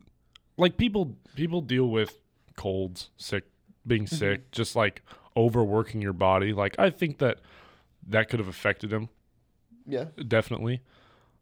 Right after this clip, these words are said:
Speaker 1: I also think, you know, hitting the bottle a few times the night before is probably what put him on the bench in, in the kind of agony he was in. And n-, I think,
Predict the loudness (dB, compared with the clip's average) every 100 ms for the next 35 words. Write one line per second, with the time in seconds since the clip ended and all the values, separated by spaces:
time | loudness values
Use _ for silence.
0 | _ 2 2 0 -2 -2 -4 _ _ _
1 | -6 -4 -4 -2 -2 4 4 4 0 -4
2 | -4 -4 -6 -6 -8 -8 -8 -8 -12 -8
3 | -6 -6 -8 _ -8 -8 2 2 4 0
4 | -2 -2 -4 -6 _ _ _ _ -20 _
5 | _ _ _ _ _ _ _ 0 0 0
6 | -4 -6 -6 -4 -4 -4 -8 -16 -10 -10
7 | -8 -8 -8 -6 -4 -2 0 0 0 -6
8 | -8 -8 -12 -14 -20 -20 -20 -2 2 4
9 | 2 -2 -10 _ _ _ _ _ _ _
10 | _ _ _ -20 _ -4 -4 -6 _ _
11 | _ _ _ _ _ 2 2 2 -2 -4